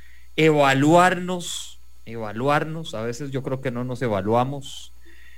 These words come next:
y, y nos está pasando una cara factura el no evaluarnos.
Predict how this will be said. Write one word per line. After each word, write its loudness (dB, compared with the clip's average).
y, -2
y -2
nos -2
está 0
pasando 2
una 2
cara 2
factura 2
el -4
no 0
evaluarnos. 2